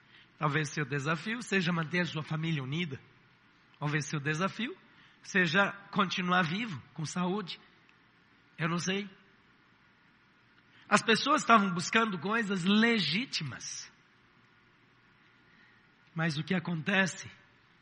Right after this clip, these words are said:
é que Jesus tá dizendo pra elas, "Vocês estão buscando coisas que vocês precisam.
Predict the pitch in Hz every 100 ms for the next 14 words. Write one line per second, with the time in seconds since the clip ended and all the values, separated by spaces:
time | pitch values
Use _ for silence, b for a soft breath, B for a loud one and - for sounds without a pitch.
0 | _ _ _ _ _ _ _ _ _ _
1 | _ _ _ _ _ - 127 131 139 147
2 | 135 143 160 143 143 143 135 143 143 135
3 | 120 127 - 151 - 165 131 135 - 208
4 | 214 214 196 - 175 165 165 - 160 135
5 | 147 - 151 - 135 107 113